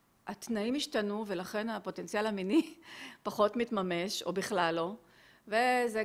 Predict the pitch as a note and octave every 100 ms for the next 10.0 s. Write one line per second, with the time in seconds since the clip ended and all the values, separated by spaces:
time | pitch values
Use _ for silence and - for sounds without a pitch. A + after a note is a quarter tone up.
0 | G3+ G3 F#3 F3+ F3 E3+ E3+ E3 E3+ E3
1 | D#3+ E3+ F3+ A#3+ A#3 B3+ A#3+ F#3 E3+ F#3
2 | E3+ F3+ F3+ G#3 - B3+ A3+ G#3+ A#3 A3+
3 | G#3+ F#3+ F3 F3 E3 E3+ F3+ F3+ - -
4 | - A#3+ G#3 F3 F#3 - A#3 A3+ G#3 G3
5 | - _ _ _ A3+ - B3+ C#4+ C#4 -
6 | - - _ - G#3+ - - A3+ G3+ G3
7 | G#3 A3+ A3 G3 G3 G3 F#3+ - - G3
8 | F3+ F#3+ F#3 F#3 F#3 F3+ D3 F#3+ F#3+ F#3
9 | - F3+ F3 E3+ E3+ F3+ F#3+ E3+ E3 F3+